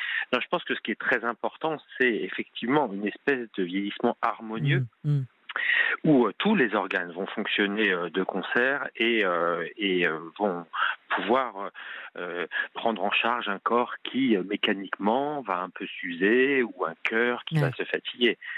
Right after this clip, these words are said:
Speaker 1: C'est ça l'enjeu, pas spécifiquement de protéger un organe plutôt qu'un
Speaker 2: Ouais.
Speaker 1: autre ou un type de cellule plutôt qu'un autre.
Speaker 2: Ouais, quand même.
Speaker 1: Je voudrais juste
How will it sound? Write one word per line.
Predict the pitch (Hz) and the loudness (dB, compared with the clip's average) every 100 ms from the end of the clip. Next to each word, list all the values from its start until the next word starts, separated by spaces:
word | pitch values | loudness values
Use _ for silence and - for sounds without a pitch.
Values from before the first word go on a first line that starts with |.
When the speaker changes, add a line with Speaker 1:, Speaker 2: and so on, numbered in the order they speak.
| - | -10
Speaker 1:
C'est | - - | -6 -2
ça | 135 | -2
l'enjeu, | 95 87 85 85 _ | -2 -10 -12 -14 _
pas | 101 - | -6 -4
spécifiquement | - - - - 95 110 117 | -10 -8 -8 -8 -4 2 2
de | 95 | 0
protéger | - 92 - 90 110 | -6 -10 -2 0 0
un | 120 117 | -2 -2
organe | 101 101 110 107 | -2 -2 -4 -4
plutôt | - - | -12 -12
qu'un | - 160 | 0 0
Speaker 2:
Ouais. | 110 | 2
Speaker 1:
autre | 123 - - - - | 0 0 -8 -8 2
ou | 110 | 2
un | |
type | 107 - - | 2 -6 -10
de | 87 | -8
cellule | - 101 110 | -4 -2 -2
plutôt | - - | -6 -8
qu'un | - 98 | -4 -4
autre. | 85 - 190 | -4 -2 0
Speaker 2:
Ouais, | 180 - | 0 0
quand | - | 2
même. | 254 269 | 4 4
Speaker 1:
Je | |
voudrais | 247 151 | 2 0
juste | 202 | -2